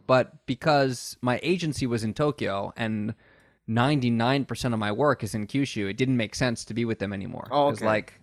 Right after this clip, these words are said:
Speaker 1: I'm getting all my work directly, but still they're taking a portion of it.
Speaker 2: Right, right, right,
Speaker 1: So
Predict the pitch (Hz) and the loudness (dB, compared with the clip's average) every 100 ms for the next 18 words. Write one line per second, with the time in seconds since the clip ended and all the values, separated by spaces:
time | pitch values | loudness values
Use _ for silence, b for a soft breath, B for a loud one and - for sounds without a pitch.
0 | _ 110 110 131 127 123 117 113 113 113 | _ -2 2 2 4 4 4 2 2 2
1 | - 107 110 - 196 196 131 113 - 131 | 0 -2 -2 -2 -2 0 0 -4 -2 0
2 | 113 104 87 - - 113 110 120 110 110 | 0 -2 -6 -10 -4 -2 -2 -2 -4 -4
3 | 95 107 - 147 175 - 131 120 b - | -4 -4 -4 -4 -4 -6 -10 -18 b -2
4 | 120 107 101 95 90 131 127 110 | -2 0 -4 -4 0 2 4 2